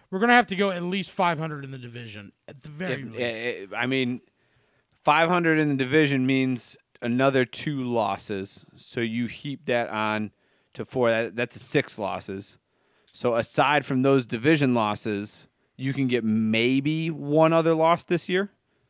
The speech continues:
Speaker 2: and you still play the Packers in Green
Speaker 1: Yeah.
Speaker 2: Bay on Christmas.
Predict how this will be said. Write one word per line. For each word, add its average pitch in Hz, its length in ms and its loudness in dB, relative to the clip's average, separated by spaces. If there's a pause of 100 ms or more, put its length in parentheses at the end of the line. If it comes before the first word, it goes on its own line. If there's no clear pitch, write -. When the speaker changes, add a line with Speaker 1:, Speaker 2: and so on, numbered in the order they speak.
(520)
Speaker 2:
and 131 140 4
you 147 100 4
still 156 160 4
play 139 180 2
the 127 80 -2
Packers 139 600 -2 (1200)
in 131 160 -2
Green 143 200 2
Speaker 1:
Yeah. 147 140 8
Speaker 2:
Bay 151 80 6
on 147 120 2
Christmas. 175 460 -2